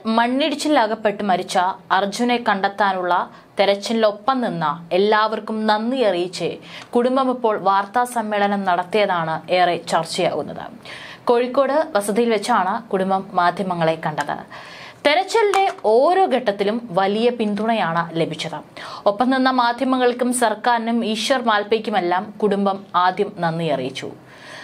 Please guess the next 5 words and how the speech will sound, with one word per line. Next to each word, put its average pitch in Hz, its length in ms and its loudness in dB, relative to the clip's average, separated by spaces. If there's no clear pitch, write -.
അതേസമയം 381 480 2
ലോറി 349 340 4
ഉടമയായിട്ടുള്ള 254 640 2
മനാഫിനെതിരെ 226 800 2
കുടുംബം 202 320 2